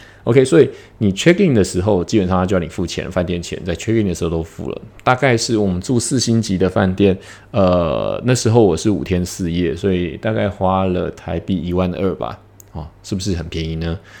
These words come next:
对啊，比起台湾现在，我相信是很便宜。然后，而且，呃，我在隔离的时候，他们又宣布了只需要住三天两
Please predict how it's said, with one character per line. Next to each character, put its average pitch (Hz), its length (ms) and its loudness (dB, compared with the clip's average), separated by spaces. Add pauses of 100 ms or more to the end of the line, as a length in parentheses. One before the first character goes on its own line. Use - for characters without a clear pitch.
(140)
对 90 140 -6
啊， 82 180 -4
比 95 120 -4
起 95 120 -2
台 82 200 -2
湾 90 140 2
现 95 120 0
在， 90 80 0
我 82 140 -4
相 87 160 -2
信 90 100 0
是 87 160 -4
很 78 140 -4
便 80 160 -6
宜。 78 60 -6
然 80 200 -4
后， 82 260 -4 (300)
而 120 80 -4
且， 113 260 4 (380)
呃， 92 340 2
我 92 160 2
在 151 140 6
隔 104 220 4
离 98 100 4
的 95 100 4
时 85 200 -4
候， 92 240 0
他 107 160 0
们 87 200 -2
又 92 200 2
宣 113 340 0
布 98 280 -4
了 60 120 -4
只 85 220 -10
需 95 160 -4
要 90 160 2
住 92 200 -4
三 82 220 -4
天 85 100 -4
两 80 140 -8